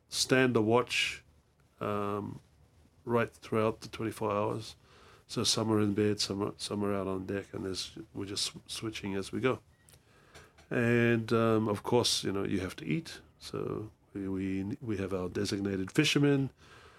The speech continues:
that, uh, that, that fish a-, along the way. Um, it's a platform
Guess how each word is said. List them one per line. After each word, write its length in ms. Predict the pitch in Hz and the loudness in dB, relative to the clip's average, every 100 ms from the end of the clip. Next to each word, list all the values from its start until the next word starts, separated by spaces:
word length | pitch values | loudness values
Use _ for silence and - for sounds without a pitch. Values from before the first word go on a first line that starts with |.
| - _ - | -20 _ -4
that, 220 | 113 104 | 2 4
uh, 300 | 101 101 98 | 4 4 2
that, 240 | 101 - | 0 -2
that 180 | 107 - | -4 -4
fish 460 | - 120 - - - | 0 2 2 -2 -4
a-, 280 | - - - | -8 -6 -2
along 240 | 107 107 | 2 4
the 80 | 107 | 6
way. 400 | 123 131 131 127 _ _ - _ - - _ - | 6 6 4 2 _ _ -20 _ -20 -20 _ -6
Um, 960 | 113 110 113 110 110 110 110 110 110 - _ _ _ _ _ - | 0 4 6 6 6 6 6 4 2 -2 _ _ _ _ _ -4
it's 180 | 127 - | 0 2
a 60 | - | 2
platform 640 | - 147 - 165 180 180 | 4 2 4 4 4 2